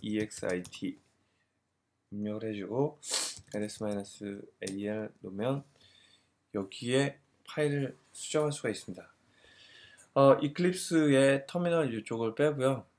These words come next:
그 다음에 에스에프티피라고 요, 어, 더블 클릭해가지고 전체 화면을 이렇게 줄여주고요. 에스에프티피 요 안에, 예, 들어가시면 루트가 있고요.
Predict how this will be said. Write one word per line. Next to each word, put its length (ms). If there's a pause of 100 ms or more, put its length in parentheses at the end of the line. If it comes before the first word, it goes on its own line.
(180)
그 120
다음에 560
에스에프티피라고 960
요, 160 (180)
어, 260 (600)
더블 240
클릭해가지고 720
전체 340
화면을 600
이렇게 320
줄여주고요. 720 (1120)
에스에프티피 680
요 160
안에, 500 (1700)
예, 160
들어가시면 720
루트가 460
있고요. 440